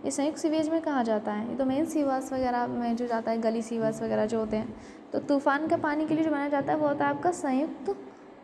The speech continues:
सीवर। फिर है आपका, इसका right answer आपका option सी। फिर है पूर्णतया ऑक्सीकृत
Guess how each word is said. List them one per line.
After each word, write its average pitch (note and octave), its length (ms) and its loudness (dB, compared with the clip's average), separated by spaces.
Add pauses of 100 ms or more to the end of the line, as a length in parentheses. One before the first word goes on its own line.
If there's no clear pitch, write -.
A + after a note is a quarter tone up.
सीवर। G#3+ 440 0 (840)
फिर E4 200 4
है E4+ 120 4
आपका, D4 420 0 (840)
इसका E4 220 2
right C#4 260 6
answer C4+ 240 0
आपका C4+ 340 -2
option E4 420 0 (540)
सी। A#3+ 260 2 (680)
फिर E4 180 6
है D4+ 220 0 (1200)
पूर्णतया E4+ 640 8 (180)
ऑक्सीकृत C#4 800 2